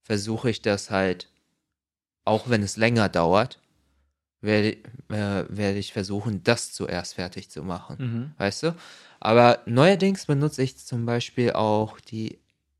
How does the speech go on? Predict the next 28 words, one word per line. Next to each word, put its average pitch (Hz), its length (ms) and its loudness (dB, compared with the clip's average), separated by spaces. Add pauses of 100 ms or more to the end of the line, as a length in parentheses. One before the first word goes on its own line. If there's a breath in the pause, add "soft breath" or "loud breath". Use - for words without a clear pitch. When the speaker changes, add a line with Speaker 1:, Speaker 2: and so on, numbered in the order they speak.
(400)
Speaker 1:
Notiz-App 107 800 -10 (480)
von 98 160 -12
Apple. 92 380 -14 (140)
Speaker 2:
Echt? - 260 -20 (440)
Speaker 1:
Ich - 100 -20
find 110 180 -12
die 104 320 -10
super. 101 580 -6 (320)
Ich - 80 -14
hab 127 80 -6
Speaker 2:
Mhm. 127 40 -6
Speaker 1:
die 135 140 2
in 131 120 2
verschiedenen 135 420 -4
Kategorien 120 800 -2
unterteilt. 98 800 -6
Speaker 2:
Mhm. 151 360 -6
Speaker 1:
Zum 104 180 -6
Beispiel 104 720 -2
Business, 156 640 0 (580)
halt 80 180 -12
so 90 240 -12
Sachen 98 480 -8
wie 90 300 -8
Speaker 2:
Mhm. 123 80 -6
Speaker 1:
Kooperation 107 720 -6
et - 160 -12
cetera. 156 420 -6